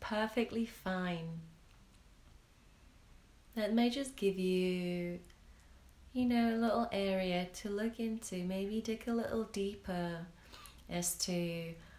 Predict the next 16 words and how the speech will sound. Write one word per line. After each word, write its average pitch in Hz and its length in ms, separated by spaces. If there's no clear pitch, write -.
why 175 300
it 170 160
doesn't 185 280
resonate. 156 960
And 160 640
that's 208 260
the 247 140
beauty 190 640
of 160 180
working 170 480
with 156 180
affirmations. 156 1700
Not 269 260
so 311 220
much 262 440
that 208 540